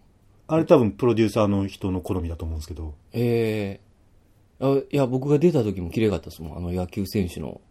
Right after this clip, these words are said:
Speaker 2: 娘、
Speaker 1: はいはいはい。
Speaker 2: 娘さん。
Speaker 1: あの、えっと、広島、えー、じゃあ、ホークスか。
Speaker 2: でしたっけ？
Speaker 1: 吉田さん、吉田だったっけ？
Speaker 2: でしたっけ？なんか三姉妹の
Speaker 1: 三姉妹の、はい。
Speaker 2: 家を売ったっていう
Speaker 1: はいはいはい。
Speaker 2: 人ですよね、確か。三姉妹でしたっけ？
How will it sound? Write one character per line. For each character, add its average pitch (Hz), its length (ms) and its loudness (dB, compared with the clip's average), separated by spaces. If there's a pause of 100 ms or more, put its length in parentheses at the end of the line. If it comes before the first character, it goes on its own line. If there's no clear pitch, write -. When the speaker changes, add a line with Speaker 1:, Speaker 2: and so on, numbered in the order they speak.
Speaker 2:
娘、 139 140 2
Speaker 1:
は 110 40 0
い 101 40 -2
は 101 100 0
い 92 40 -6
は 90 300 -8
い。 104 40 -12
Speaker 2:
娘 90 300 -8
さ 82 100 -10
ん。 95 60 -8
Speaker 1:
あ 95 40 -8
の、 92 160 -10 (140)
え 101 40 -14
っ 95 40 -12
と、 87 100 -14
広 107 340 -8
島、 98 360 -6
え 95 200 -8
ー、 - 60 -20
じ - 60 -14
ゃ 92 60 -14
あ、 - 60 -20 (120)
ホ - 200 2
ー - 40 0
ク - 80 -14
ス - 80 -14
か。 - 160 -16 (560)
Speaker 2:
で 104 180 -6
し - 60 -8
た - 80 0
っ - 40 -10
け？ 113 140 -2
Speaker 1:
吉 110 140 -6
田 117 80 0
さ 110 160 -6
ん、 107 100 -10
吉 117 300 -10
田 120 60 -10 (340)
だ - 80 -10
っ - 20 -20
た - 80 -16
っ 78 60 -20
け？ - 140 -20 (600)
Speaker 2:
で - 80 -8
し - 140 -8
た - 60 -10
っ - 20 -16
け？ - 160 -8
な 113 140 -4
ん - 20 -10
か 107 60 -6
三 120 300 0
姉 131 200 2
妹 - 40 2
の 76 200 -8
Speaker 1:
三 120 140 0
姉 98 100 -6
妹 90 160 -4
の、 80 60 -8
は 87 140 -4
い。 80 160 -14
Speaker 2:
家 123 240 4
を 90 140 0
売 95 40 0
っ - 20 -12
た - 200 -6
っ - 80 -10
て - 120 -16
い - 40 -6
う - 40 -4
Speaker 1:
は 90 40 -4
い 87 40 -6
は 87 180 -2
い 101 40 -2
は 78 220 -12
い。 78 40 -16
Speaker 2:
人 - 160 -14
で 76 60 -14
す - 100 -16
よ 69 60 -10
ね、 80 120 -12
確 - 220 -20
か。 - 160 -20 (760)
三 107 180 -8
姉 - 100 -10
妹 190 140 -2
で 82 80 -4
し - 60 -14
た 85 60 -14
っ - 40 -20
け？ - 140 -20